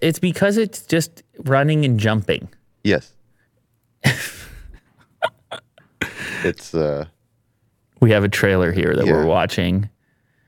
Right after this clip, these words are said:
Speaker 1: It's cool. I mean, the set is really nice. You gotta build this whole elaborate thing. Um,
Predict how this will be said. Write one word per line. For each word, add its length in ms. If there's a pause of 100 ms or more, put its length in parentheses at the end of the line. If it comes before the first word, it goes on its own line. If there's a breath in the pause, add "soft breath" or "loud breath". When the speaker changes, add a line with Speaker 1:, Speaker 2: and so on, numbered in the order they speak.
(240)
Speaker 1:
It's 240
cool. 480
I 240
mean, 240
the 80
set 400
is 160
really 240
nice. 400
You 40
gotta 200
build 380
this 140
whole 400
elaborate 600
thing. 640 (1400)
Um, 800